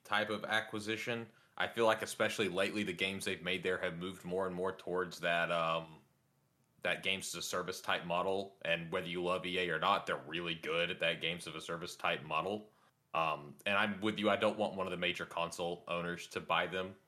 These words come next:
uh, just because I, I don't want everyone being owned by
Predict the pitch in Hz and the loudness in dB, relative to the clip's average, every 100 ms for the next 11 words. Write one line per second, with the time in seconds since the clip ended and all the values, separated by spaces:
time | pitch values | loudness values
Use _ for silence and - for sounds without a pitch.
0 | _ _ _ _ - 80 80 80 - _ | _ _ _ _ -4 0 0 -2 -10 _
1 | - - 87 90 82 82 - 85 87 85 | -10 -8 -4 -2 2 0 0 0 0 2
2 | 90 85 82 85 85 80 82 80 87 85 | 0 2 2 2 -2 -2 -4 0 -2 0
3 | 82 85 80 80 78 | -2 -2 -2 0 0